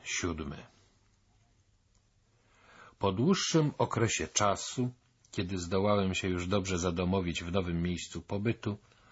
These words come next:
nadszedł list z poselstwa rosyjskiego pod adresem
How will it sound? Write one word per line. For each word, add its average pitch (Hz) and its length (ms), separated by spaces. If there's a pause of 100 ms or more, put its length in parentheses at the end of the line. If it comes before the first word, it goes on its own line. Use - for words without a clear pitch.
(460)
nadszedł 120 680
list 135 480
z - 80
poselstwa 123 580
rosyjskiego 104 760
pod 104 180
adresem 107 580